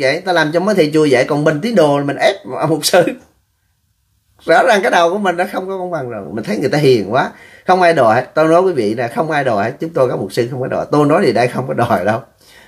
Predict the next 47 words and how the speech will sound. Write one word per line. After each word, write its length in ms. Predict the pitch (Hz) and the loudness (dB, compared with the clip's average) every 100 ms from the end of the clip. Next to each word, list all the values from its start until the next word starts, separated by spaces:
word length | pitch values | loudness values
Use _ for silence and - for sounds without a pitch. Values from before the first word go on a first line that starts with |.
| _ | _
Chúng 120 | - | -8
tôi 120 | 160 127 | -2 -2
không 120 | 151 | -2
có. 60 | 190 | -2
Nhưng 200 | 143 151 | 0 2
mà 80 | 117 | 0
tôi 160 | 135 | 0
muốn 180 | 139 160 | 0 0
nói 200 | 170 175 | 2 2
đây 160 | 208 139 | 0 -2
cho 160 | 147 | -2
nhiều 440 | 139 139 147 151 139 | -4 0 4 4 4
người, 340 | 131 127 92 - _ _ _ _ _ _ | 2 0 -2 -8 _ _ _ _ _ _
cho 80 | 160 | -6
nhiều 400 | 165 165 185 170 | 2 6 8 6
tôi 160 | 175 180 175 | 4 2 0
tớ 120 | 196 | -4
của 120 | 180 160 | -6 -8
Chúa. 180 | 170 | -10
Vì 120 | 202 113 | -10 -8
tôi 200 | 131 135 | -6 -6
đi, 280 | 147 147 143 | -4 -2 -2
à, 120 | 139 139 - - _ | -2 -6 -16 -20 _
qua 180 | 120 143 | 0 0
bên 140 | 143 | 0
Hàn 240 | 143 113 101 | -2 -2 -2
Quốc 200 | 143 208 | -4 -4
á, 100 | 190 - | -6 -6
tôi 120 | 131 | -8
thấy 200 | 135 135 | -6 -8
đó, 100 | 165 - | -10 -8
các 180 | 180 - | -10 -8
mục 120 | 101 | -8
sư 300 | - 139 131 | -4 -2 -2
ở 80 | - | -2
bên 160 | 135 127 | -4 -2
đó 380 | 123 - 78 - _ _ _ | -2 -2 -6 -12 _ _ _
được 260 | 90 92 - | -6 -6 -2
đối 160 | 139 | -2
xử 420 | 147 90 80 117 135 | 0 0 0 -2 -4
rất 180 | 147 - | -6 -4
là, 280 | 98 78 - - | -4 -6 -10 -10
rất 460 | 95 123 151 - | -6 -4 -4 -4
là 120 | 101 82 87 | -4 -4 -2
đúng. 280 | 110 190 - _ _ _ _ _ _ _ _ _ _ _ _ - - - | -2 -2 -8 _ _ _ _ _ _ _ _ _ _ _ _ -16 -14 -8
Nhưng 180 | 98 | -4
mà 60 | 120 | -2